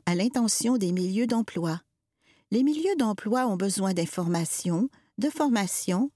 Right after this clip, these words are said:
de conseils, mais aussi de programmes publics facilitant l'accommodement. Il est important que le gouvernement communique davantage sur les programmes existants, développe de nouveaux programmes, soutienne le réseau d'échange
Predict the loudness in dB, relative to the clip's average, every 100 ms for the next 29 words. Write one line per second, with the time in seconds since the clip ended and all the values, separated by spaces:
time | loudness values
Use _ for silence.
0 | -4 -4 -2 -2 -2 0 0 0 -4 _
1 | _ -2 0 2 0 0 0 -2 -2 -2
2 | 0 0 -2 -2 0 0 -2 -4 -2 0
3 | 0 0 0 0 0 0 0 0 0 -2
4 | -2 -8 _ _ _ _ _ _ -4 0
5 | 0 0 -2 -2 -4 -2 -2 0 -2 0
6 | -2 -2 0 0 2 0 0 0 0 0
7 | -2 -2 0 0 -2 0 0 0 -2 -2
8 | -2 -2 -2 -4 -2 0 0 -2 -2 -4
9 | -4 0 0 -2 _ _ _ _ -4 0
10 | 2 2 0 0 0 2 0 0 -2 0
11 | 0 2 0 -2 _ _ -4 -2 0 2
12 | 2 2 0 0 0 0 0 2 2 2
13 | 2